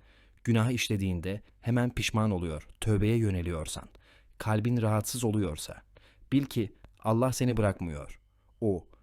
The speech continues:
seni sevdiği için, sevdiği için koruyor. Dua etmek için içinde bir istek varsa, Rabbinle konuşmak, ona sığınmak istiyorsan,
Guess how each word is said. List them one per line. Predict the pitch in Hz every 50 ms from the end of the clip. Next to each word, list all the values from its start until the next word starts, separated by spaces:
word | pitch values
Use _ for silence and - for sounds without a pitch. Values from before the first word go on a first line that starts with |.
| _ _ _
seni | - - 123 120 117
sevdiği | 107 - 113 104 101 95 117 131 131
için, | - - 120 113
sevdiği | 101 - 110 107 104 98 120 131 135
için | 123 - 131 117
koruyor. | - - 90 85 80 73 - - - - _ _ _ _ _ _ _ _ _ _ _ _ _ _ _ -
Dua | 175 190 180 135 113
etmek | 101 - - 95 90 - -
için | - - 113 117 120 - -
içinde | 123 - - 123 110 107 98 113
bir | 127 123 -
istek | 120 - - - 104 98 -
varsa, | 90 82 78 76 - - 73 - - _ - - - - - - _ - -
Rabbinle | 110 101 98 107 113 110 107 101
konuşmak, | - - 101 98 90 - - 87 82 - - -
ona | 113 123 139
sığınmak | 139 - - 139 117 101 92 87 -
istiyorsan, | - - - - 95 82 76 78 - 80 - -